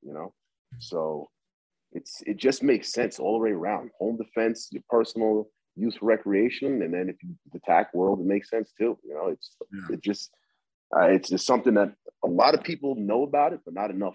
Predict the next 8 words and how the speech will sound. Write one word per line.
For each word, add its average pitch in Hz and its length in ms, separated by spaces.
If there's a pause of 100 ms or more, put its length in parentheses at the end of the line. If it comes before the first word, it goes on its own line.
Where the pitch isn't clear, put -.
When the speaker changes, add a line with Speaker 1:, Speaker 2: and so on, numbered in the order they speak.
(120)
Speaker 1:
people - 180
know 65 240
about 64 200
it. - 680
Speaker 2:
Exactly. 104 560
Speaker 1:
That's, - 300 (1300)
Speaker 2:
Eh, - 80
Speaker 1:
so. 67 220